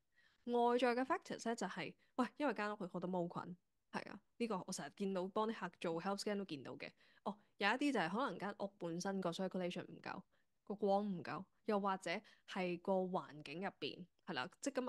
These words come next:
我淨有隻 case 好得意嘅啫，有隻貓貓去唔廁所，好 stress，好 stress 噉樣樣啦。噉啊，原來係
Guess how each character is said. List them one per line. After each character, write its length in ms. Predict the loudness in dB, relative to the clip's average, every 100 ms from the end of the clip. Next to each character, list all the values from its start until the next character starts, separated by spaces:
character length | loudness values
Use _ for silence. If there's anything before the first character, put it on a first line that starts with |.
| -4
我 80 | -6
淨 160 | -6 -4
有 140 | -4
隻 100 | -4
case 220 | -2 -2
好 100 | -2
得 100 | -2
意 160 | -4 -6
嘅 40 |
啫， 220 | -8 -12 -14 -14 -8
有 60 |
隻 60 | -2
貓 140 | -2
貓 260 | 0 0 -2
去 60 | -4
唔 100 | -8
廁 180 | -8 -8
所， 220 | -6 -6
好 120 | -4 -2
stress， 340 | -2 -4 -6
好 60 | -8
stress 340 | -6 -8 -8 -10
噉 80 | -10
樣 220 | -10 -10
樣 40 |
啦。 160 | -12 -14 _ _ _ -10 4
噉 160 | 6
啊， 80 | 6 2
原 160 | 0
來 180 | -2 -2
係 260 | -2 -2